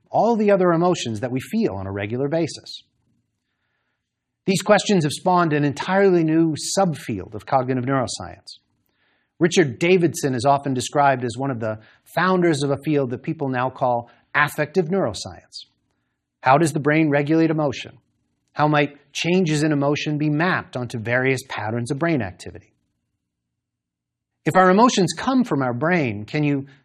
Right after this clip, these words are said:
change the brain and thus change emotional state? Affective neuroscientists have devoted their careers to understanding just these sorts of questions. Relevant to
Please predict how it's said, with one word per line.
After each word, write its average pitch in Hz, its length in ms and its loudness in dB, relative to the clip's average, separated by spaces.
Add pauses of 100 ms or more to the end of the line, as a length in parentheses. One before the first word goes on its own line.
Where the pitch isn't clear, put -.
(100)
change 196 440 0
the 160 60 -2
brain 147 500 -2 (300)
and 120 140 -4
thus 131 180 -2
change 143 280 -2
emotional 202 420 -2
state? - 400 -18 (1120)
Affective 185 440 4
neuroscientists 151 1000 0
have 123 140 -6
devoted 147 400 2
their 151 160 2
careers 156 560 0
to 131 100 -6
understanding 135 520 -2
just 170 300 -2
these 151 180 -2
sorts 120 300 -6
of 131 120 -10
questions. - 640 -10 (1700)
Relevant 175 460 6
to 143 240 2